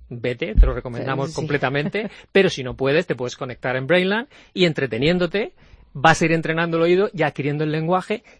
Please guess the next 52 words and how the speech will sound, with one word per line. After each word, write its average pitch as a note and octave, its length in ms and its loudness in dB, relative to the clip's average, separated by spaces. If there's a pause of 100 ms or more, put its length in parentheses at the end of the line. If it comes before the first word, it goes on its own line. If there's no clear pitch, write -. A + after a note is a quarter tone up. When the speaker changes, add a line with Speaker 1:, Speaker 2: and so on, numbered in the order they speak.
Speaker 1:
y A#3 180 -6
te G3 180 -2
sorprenderás D#3+ 880 -2 (320)
cuando, E3+ 480 2 (120)
después D3+ 420 -6
de F3+ 60 -4
un F3+ 100 -4
tiempo, F3+ 480 -2
mm, C3+ 380 -6 (140)
vas C#3+ 340 -2
notando F3 400 -2
cómo E3 260 -4
hablas D#3 280 -2
mejor F3 440 0 (120)
y C3+ 80 -6
hasta C3 180 -6
escribes D#3+ 400 -4
mejor, E3 400 -4 (160)
y D#3 140 -2
el C#3 100 2
secreto C#3+ 360 -4
es - 100 -2
el C#3 80 -2
input. B2 280 -10
El A#2+ 100 -8
cerebro D#3 360 -2
adquiere D3 240 -4
el C#3+ 80 -4
lenguaje C#3+ 280 -4
a - 20 -8
través D3 180 -4
del C3+ 120 -4
input, A#2+ 200 -6
leer B2+ 220 -4
y E3 100 -8
escuchar C3 400 -10
todo E3+ 240 -6
lo E3 80 -4
que D3+ 100 -8
pueda. A#2 300 -6
Escucha E3 340 -8
todo C3+ 160 -10
lo A#2+ 60 -10
que A#2 80 -10
puedas G3 380 0
y - 140 -18
lee F3+ 40 -8
Speaker 2:
Buenísimo. D#3+ 460 -2
Speaker 1:
todo D#3+ 120 0
lo D#3 80 2
que C3 80 -6
puedas. A2+ 240 -6